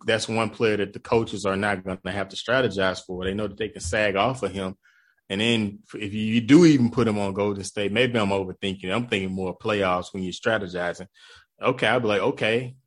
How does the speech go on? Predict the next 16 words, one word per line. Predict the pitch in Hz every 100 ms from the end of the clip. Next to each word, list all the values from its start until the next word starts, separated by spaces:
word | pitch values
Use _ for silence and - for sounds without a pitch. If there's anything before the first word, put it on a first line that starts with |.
| -
that's | 110 127
gonna | 135 120
be | 110 113 113
whoever's | 95 117 139 123
guarding | 117 120 113 101
Ben | 123 156 139 127
is | 101
gonna | 104 107 107
hit, | 110 117 - 104
is | 98
gonna, | 107 107 104 104 98
uh, | 104
overly | 127 131 120 113 107
help | 139 139 -
on | 110
Steph | - 147 127 120